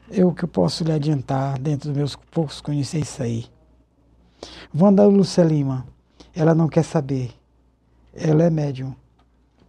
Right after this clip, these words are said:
Isso mesmo. Se, se com Kardec,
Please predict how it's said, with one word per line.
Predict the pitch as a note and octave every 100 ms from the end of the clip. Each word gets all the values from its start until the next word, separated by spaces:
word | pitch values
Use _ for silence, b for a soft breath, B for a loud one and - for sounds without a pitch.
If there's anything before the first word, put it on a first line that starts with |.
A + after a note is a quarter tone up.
| -
Isso | F3+ - F#3
mesmo. | D3+ C#3+ C3+ D3 C3 _ _ _ _ _ _ _ _ _ _
Se, | - - E3 F3 C#3 - _ _ _ _
se | - - F#3+
com | - F3+ D#3+
Kardec, | D#3 D3 B2+ C#3 C#3 - F3+